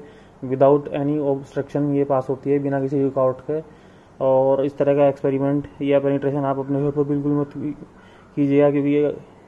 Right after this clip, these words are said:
को कुछ भी नुकसान हो सकता है। हालांकि ये अंडर size ball है, कोई नुकसान नहीं होता, क्योंकि यूएसए की भी कई videos में इसको यूज़ करते हैं।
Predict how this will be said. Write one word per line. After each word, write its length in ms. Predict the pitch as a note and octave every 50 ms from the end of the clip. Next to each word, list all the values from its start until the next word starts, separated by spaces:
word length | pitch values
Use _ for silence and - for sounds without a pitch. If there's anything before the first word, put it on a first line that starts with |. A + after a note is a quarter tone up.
| - - - - - - - - - - - -
को 100 | D3 C#3+
कुछ 160 | D3 D3 C#3+
भी 120 | D3 D3
नुकसान 340 | D3 C#3+ C#3 C#3+ D3 C#3+ C#3+
हो 80 | C#3 C3+
सकता 280 | C3+ C#3 - - C#3
है। 240 | C3+ C3+ C#3 D3 D#3
हालांकि 360 | C#3 C#3 C#3 C3+ C3 C3+ D3
ये 100 | C#3+ C#3+
अंडर 240 | D3 C#3+ C#3+ C#3+ C#3
size 240 | C3+ C#3+ C#3+ C#3 C3+
ball 220 | C3+ C3+ C3+ C3+
है, 60 | D3 C#3+
कोई 220 | D3 D3 D3 -
नुकसान 360 | D#3 D3+ C#3 - - C#3+ C#3+
नहीं 180 | C#3 C#3+ C#3+ C#3
होता, 220 | C#3 C3 C#3 C#3+
क्योंकि 260 | C#3 C#3+ C#3 C#3+ C#3
यूएसए 280 | C#3 C#3 C3+ C#3 - C#3
की 60 | C#3
भी 100 | C#3+ D3
कई 160 | C#3+ C#3+ C#3+
videos 380 | C#3+ C#3 C#3 C#3 C#3 C#3 C#3 C3+
में 180 | C3+ C#3 C#3+ C#3+
इसको 200 | C#3+ - - C#3+
यूज़ 400 | C#3 D3 - - C#3+ C#3 C3+ C3+
करते 300 | - C#3+ C3+ C3 - C#3
हैं। 180 | C#3 D3+ F3